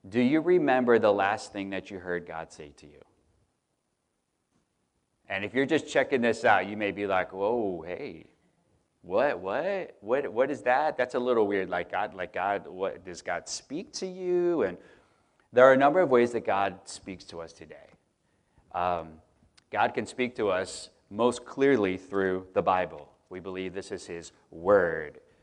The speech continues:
We call it God's Word. It's what His, these are, God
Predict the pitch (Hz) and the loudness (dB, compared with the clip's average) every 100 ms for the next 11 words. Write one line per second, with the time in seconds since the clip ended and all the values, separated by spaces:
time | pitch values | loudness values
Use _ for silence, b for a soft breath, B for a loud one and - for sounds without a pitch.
0 | b 87 - 90 87 - 87 87 80 - | b -18 -8 -6 -6 -8 -6 -6 -8 -18
1 | - 90 104 95 82 80 90 87 92 101 | -12 -2 2 2 0 -6 -14 -12 2 2
2 | 104 92 90 - B B 110 104 104 87 | 2 -4 -14 -18 B B -4 4 4 4
3 | 104 107 107 95 | 4 4 4 0